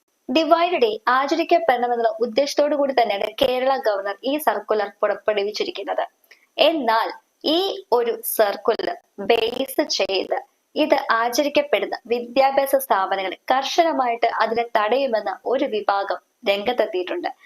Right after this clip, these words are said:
എസ് എഫ് ഐക്കാർ തന്നെയാണ് മുൻപന്തിയിൽ നിൽക്കുന്നത്. എന്തുകൊണ്ടാണ് ഇവർ ഈ ഡിവൈഡ് ഡേ ആഘോഷിക്കപ്പെടുന്ന അല്ലെങ്കിൽ ആചരിക്കപ്പെടുന്ന വിദ്യാഭ്യാസ സ്ഥാപനങ്ങൾ തടയുമെന്ന് പറയുന്നതിന്റെ അർത്ഥം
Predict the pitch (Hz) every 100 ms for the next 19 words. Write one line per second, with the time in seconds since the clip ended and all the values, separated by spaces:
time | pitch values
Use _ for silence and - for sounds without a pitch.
0 | - - 190 208 240 240 277 285 294 302
1 | 294 277 294 339 214 214 226 247 247 233
2 | 196 - 311 349 381 392 359 269 226 220
3 | 254 277 294 233 240 262 302 294 240 202
4 | - _ - 240 269 262 302 302 262 277
5 | 220 202 185 220 247 262 - 240 269 294
6 | 320 320 311 269 247 214 220 247 247 262
7 | 269 - 208 214 214 226 - - 262 294
8 | 311 262 240 226 208 220 220 220 214 -
9 | 190 220 - - 180